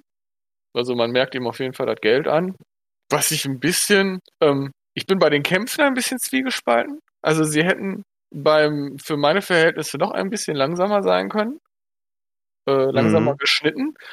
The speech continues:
Speaker 1: Ähm, was ich allerdings ziemlich cool fand,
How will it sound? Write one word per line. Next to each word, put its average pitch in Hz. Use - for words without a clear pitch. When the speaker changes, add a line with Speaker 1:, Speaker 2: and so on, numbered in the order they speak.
Speaker 1:
Ähm, 147
was 139
ich 269
allerdings 214
ziemlich 233
cool 269
fand, 165